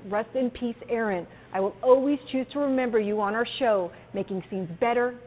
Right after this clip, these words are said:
getting laughs, and lighting up T V screens." Officials in Indiana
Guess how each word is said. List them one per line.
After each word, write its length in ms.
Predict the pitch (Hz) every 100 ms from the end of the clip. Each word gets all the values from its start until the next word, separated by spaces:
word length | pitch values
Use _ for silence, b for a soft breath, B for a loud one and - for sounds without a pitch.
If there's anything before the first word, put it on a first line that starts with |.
| -
getting 320 | - 214 311 294
laughs, 380 | 269 208 180 - B B B
and 180 | 180 185
lighting 320 | 208 220 180
up 140 | 160 - - - -
T 100 | 170
V 180 | 190 -
screens." 380 | - 175 170 - - - - - B B B B
Officials 420 | 214 254 247 262 220
in 120 | 220
Indiana 460 | 226 220 214 226